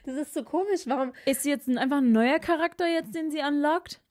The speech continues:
Speaker 2: Weißt du, ich meine, neue,
Speaker 1: Oder war sie
Speaker 2: neue
Speaker 1: das
Speaker 2: Stufe, neues Level erreicht?
Speaker 1: Genau, oder war sie das die ganze Zeit vielleicht schon, aber konnte es nicht richtig ausleben, weil sie halt anderen Content gemacht haben?
Speaker 2: Nochmal kurz zurückspulen zu der Trennung, äh, damals bei Julia-,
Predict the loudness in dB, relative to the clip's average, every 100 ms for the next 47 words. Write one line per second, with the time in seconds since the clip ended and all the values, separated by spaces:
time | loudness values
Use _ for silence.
0 | -4 -4 -2 0 0 -2 -4 0 4 6
1 | 6 6 2 2 2 4 4 4 2 -2
2 | -4 -6 -2 0 0 2 0 2 0 0
3 | -2 -4 -4 -8 -12 -6 -4 0 0 0
4 | -2 -4 -4 -6 -6 -6 -4 -4 -4 -4
5 | -4 -4 -4 -4 -6 -6 -4 -4 -2 -4
6 | -4 -6 -8 -6 -8 -6 -4 -4 -4 -6
7 | -4 -4 -2 -4 -4 -4 -4 -6 -8 -8
8 | -8 -8 -8 -10 -14 -12 -12 -12 -2 0
9 | 2 2 0 -2 0 0 0 -4 -6 0
10 | 0 0 2 2 0 -4 -2 0 0 -2
11 | -2 -2 0 0 0 0 -2 0 0 0
12 | 0 -2